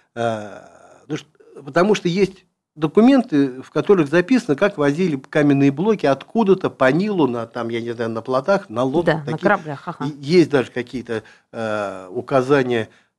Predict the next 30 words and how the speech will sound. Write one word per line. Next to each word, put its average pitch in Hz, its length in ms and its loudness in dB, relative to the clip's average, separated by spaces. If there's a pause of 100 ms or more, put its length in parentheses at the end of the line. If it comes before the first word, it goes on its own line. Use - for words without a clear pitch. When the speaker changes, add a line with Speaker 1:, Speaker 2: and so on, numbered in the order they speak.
Speaker 1:
на 123 120 0
прорабов 185 720 2
местных, 180 440 2
знаешь, 135 340 -2
э, 147 320 -6
какие, 139 360 0
которые 139 460 -2
руководили 135 540 0
там. 120 180 -8 (160)
Вот. 139 200 2
Но 175 100 6
вопрос, 226 340 4
тут 196 280 -4
то 254 100 2
ли 240 140 4
строили, 262 480 2
то 214 160 -4
ли 202 120 0
ремонти-, 196 420 -6 (200)
то - 80 0
ли 185 140 4
ремонтировали. 117 680 -4 (360)
Вот. 123 280 4 (360)
Э, 135 520 4 (240)
такой 175 300 4
математик 202 680 2
итальянский 156 680 2
есть, 107 160 -10
Джулио 165 480 4
Магли, 139 960 0